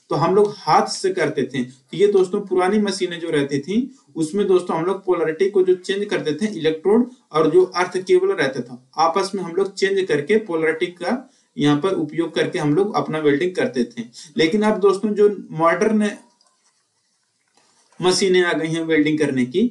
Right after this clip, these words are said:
इसमें दोस्तों आपका switch लगा रहता है, आप switch को दबाइए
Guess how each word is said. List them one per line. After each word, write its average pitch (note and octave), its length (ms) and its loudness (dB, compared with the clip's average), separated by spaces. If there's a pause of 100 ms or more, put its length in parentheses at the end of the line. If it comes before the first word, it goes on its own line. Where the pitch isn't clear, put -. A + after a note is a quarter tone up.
(200)
इसमें G#3 320 0
दोस्तों G3+ 340 2
आपका F#3+ 320 0
switch - 420 -2
लगा C3 260 2
रहता A#2 320 -6
है, A2 180 -8 (280)
आप E3 280 2
switch - 260 -2
को F#3+ 120 2
दबाइए F3+ 420 2